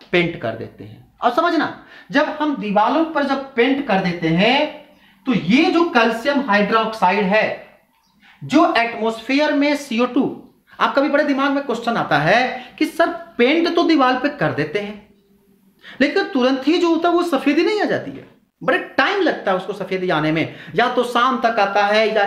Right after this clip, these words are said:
एक दिन बाद सफेदी बिल्कुल चमकता कब है, एक दिन दो दिन के बाद चमकता है वो, या सुबह में painting कर देते हैं शाम को चमकता है, ऐसा क्यों?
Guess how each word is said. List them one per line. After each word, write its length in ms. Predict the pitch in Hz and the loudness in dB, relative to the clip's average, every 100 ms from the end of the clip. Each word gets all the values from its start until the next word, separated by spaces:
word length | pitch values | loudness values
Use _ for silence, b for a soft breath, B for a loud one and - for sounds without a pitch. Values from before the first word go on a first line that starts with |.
| 202 | 2
एक 180 | 214 185 | 0 0
दिन 200 | 214 160 | -4 -2
बाद 260 | 165 214 - | 0 0 -2
सफेदी 360 | 208 190 190 196 - | -6 -2 -2 -2 -8
बिल्कुल 320 | 233 233 269 - | -12 -8 -8 -8
चमकता 500 | - 214 202 - 269 | -4 -2 -2 0 0
कब 160 | 277 - | 2 2
है, 140 | 240 - - - _ _ _ - | 0 -2 -10 -20 _ _ _ 2
एक 220 | 226 233 | 2 4
दिन 340 | 185 214 214 160 | 2 2 2 2
दो 140 | 214 | 2
दिन 200 | 226 226 | 4 0
के 160 | - 202 | -2 -6
बाद 400 | - 196 214 214 | 0 2 2 2
चमकता 380 | 175 143 - 151 | 0 0 2 0
है 140 | 131 | 0
वो, 140 | 87 - - _ _ _ _ _ - | -2 -8 -18 _ _ _ _ _ 0
या 340 | 196 208 208 | 2 4 2
सुबह 200 | 226 226 | 0 2
में 140 | 226 214 | 2 0
painting 340 | 202 202 214 | 0 0 -2
कर 100 | 208 | 0
देते 220 | 208 208 233 | 0 0 -2
हैं 60 | 233 | -4
शाम 340 | - 247 285 | -2 0 0
को 100 | 262 | -2
चमकता 420 | 233 156 131 - | -2 -4 -4 -6
है, 160 | 113 - - b b - | -6 -8 -20 b b -6
ऐसा 220 | 226 269 | -2 -2
क्यों? 240 | - - | -4 -10